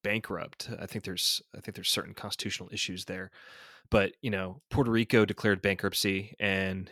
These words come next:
has been navigating their way out of huge finan-, financial mess down there. City of Detroit had to declare bankruptcy, and by all accounts, it's,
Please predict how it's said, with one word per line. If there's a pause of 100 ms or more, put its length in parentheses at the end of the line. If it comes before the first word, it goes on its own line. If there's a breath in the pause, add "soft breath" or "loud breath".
has
been
navigating
their
way
out
of
huge
finan-,
financial
mess
down
there.
City
of
Detroit
had
to
declare
bankruptcy, (380 loud breath)
and
by
all
accounts,
it's,